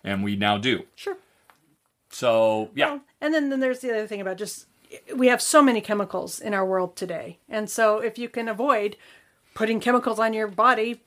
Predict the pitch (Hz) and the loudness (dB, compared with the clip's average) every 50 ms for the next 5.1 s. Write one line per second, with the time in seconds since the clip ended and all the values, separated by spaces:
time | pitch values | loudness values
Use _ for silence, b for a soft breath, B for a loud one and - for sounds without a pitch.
0 | _ _ - - 208 226 214 208 208 202 - - - 233 233 226 - 233 220 214 | _ _ -16 -8 -2 0 0 0 0 -2 -6 -4 0 0 0 0 0 -4 -4 -4
1 | 220 220 220 202 202 220 214 - - 226 226 226 220 214 202 196 190 190 180 - | -4 -4 -4 -2 -2 -2 -2 -2 -2 -2 0 0 0 0 -2 -4 -6 -8 0 4
2 | 202 202 214 214 220 208 208 214 208 208 214 208 - - 202 190 185 180 170 - | 4 4 4 2 0 2 2 4 4 4 2 0 -4 -8 -8 -8 -8 -10 -12 -12
3 | B B B B B B B B B B B B B B B B _ _ _ _ | B B B B B B B B B B B B B B B B _ _ _ _
4 | _ _ _ _ - 247 233 - - 233 226 226 233 233 220 202 196 196 196 196 | _ _ _ _ -6 -6 -6 -2 0 2 2 4 2 2 2 0 -2 -4 -6 -8
5 | 170 | -10